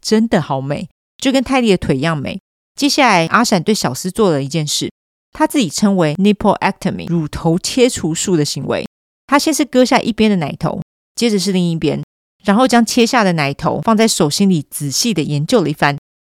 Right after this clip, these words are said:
他花了好几年时间研究尸体、施虐行为和连环杀手，以及所有黑暗的事物。而这一刻超越了所有他研究的东西，他觉得必须把握当下，然后就把奶头放进嘴里给吃掉了。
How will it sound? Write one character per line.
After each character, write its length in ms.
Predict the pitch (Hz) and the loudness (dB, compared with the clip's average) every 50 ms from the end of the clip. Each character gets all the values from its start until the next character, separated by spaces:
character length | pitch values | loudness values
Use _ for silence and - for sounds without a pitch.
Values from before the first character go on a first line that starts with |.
| _ | _
他 140 | - 269 269 | -6 -4 -4
花 300 | - - - 285 294 302 | -4 -2 0 2 4 4
了 60 | 262 | 4
好 280 | 214 - - 170 170 233 | 2 0 2 2 2 2
几 160 | 214 - 185 | 2 0 -2
年 220 | 156 147 143 147 156 | -2 0 0 0 -2
时 160 | - - 151 | -2 -4 -4
间 180 | 147 170 175 170 | -2 -2 0 0
研 140 | 160 151 | 0 0
究 100 | 156 190 | 0 0
尸 200 | 180 - - 165 | -2 0 -2 -4
体、 240 | 151 - 170 - - - _ _ _ - | -4 -4 -6 -8 -10 -12 _ _ _ -6
施 160 | - - 220 220 | -2 2 4 4
虐 180 | 214 233 208 | 6 6 4
行 280 | 190 - - 156 151 151 | 4 2 0 -2 0 0
为 180 | 147 143 143 160 | 0 0 0 0
和 160 | 165 214 208 | 0 2 2
连 140 | 175 151 147 | 2 2 2
环 160 | 175 160 147 | 0 0 0
杀 220 | 143 - 147 147 | 0 -2 -2 -2
手， 200 | 147 - - - - _ _ _ _ _ | -2 -4 -6 -6 -10 _ _ _ _ _
以 100 | - 175 | -8 -6
及 140 | 151 160 185 | -4 -2 -4
所 240 | 185 - - 185 190 | -2 0 2 2 4
有 100 | 190 151 | 4 2
黑 220 | 151 - 196 180 | 2 0 0 0
暗 160 | 170 - 175 156 | 0 0 -2 -2
的 60 | 151 | -2
事 200 | - - - 143 | -4 -4 -4 -4
物。 180 | - 143 - - - _ _ _ _ _ _ _ _ | -4 -6 -8 -10 -12 _ _ _ _ _ _ _ _
而 100 | - 196 | -2 -2
这 180 | - - 247 240 | 0 2 2 2
一 60 | 233 | 2
刻 240 | - 262 247 170 - | 2 2 2 2 2
超 440 | - - - - - 220 226 240 | -2 -6 -8 0 4 4 6 6
越 200 | 233 233 254 208 | 6 4 4 4
了 60 | 165 156 | 2 2
所 160 | - 185 175 | 2 2 0
有 60 | 156 | 2
他 120 | 156 185 185 | 2 0 0
研 240 | 180 165 151 147 170 | 0 0 0 0 2
究 160 | - 208 165 | 2 2 2
的 60 | 143 | 2
东 180 | 135 143 139 143 | 0 -4 -6 -6
西， 280 | - - 135 - - - _ _ _ _ _ | -6 -6 -8 -8 -10 -12 _ _ _ _ _
他 160 | - - 233 | -4 -2 -2
觉 160 | 185 180 170 | 0 2 0
得 80 | 147 160 | 0 0
必 160 | - 226 202 | 0 -2 -2
须 100 | - - | -2 -4
把 160 | - 170 120 | -4 -4 -2
握 120 | 139 151 156 | -2 -2 -2
当 180 | - 143 143 | -4 -4 -6
下， 180 | 147 - - - - _ _ _ _ _ - | -4 -4 -4 -4 -6 _ _ _ _ _ -2
然 120 | 196 196 | 0 2
后 100 | 202 277 | 2 2
就 140 | 247 233 202 | 0 0 0
把 120 | 214 208 | 2 2
奶 180 | 202 196 170 135 | 4 2 2 0
头 180 | - 151 143 | -2 -4 -4
放 180 | 151 - 214 196 | 2 2 4 4
进 140 | 214 214 185 | 6 4 2
嘴 220 | - - 165 160 | 4 4 2 4
里 120 | 156 175 156 | 4 2 0
给 80 | 147 | 0
吃 240 | 123 - - - 170 | -2 -2 -2 -2 0
掉 220 | - 185 160 139 | 2 2 2 2
了。 200 | - - 139 135 | 0 -2 -6 -12